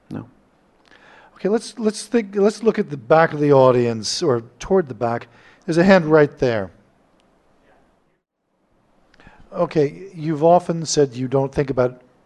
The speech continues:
Speaker 2: other films you've made when you're making films. This questioner says one exception would be Existence, which has all sorts of allusions to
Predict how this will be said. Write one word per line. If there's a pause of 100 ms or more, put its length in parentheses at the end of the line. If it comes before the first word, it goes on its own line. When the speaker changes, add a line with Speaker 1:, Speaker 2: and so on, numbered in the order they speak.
(320)
Speaker 2:
other
films
you've
made
when
you're
making
films. (400)
This
questioner
says
one
exception (360)
would
be
Existence, (340)
which
has
all
sorts
of
allusions
to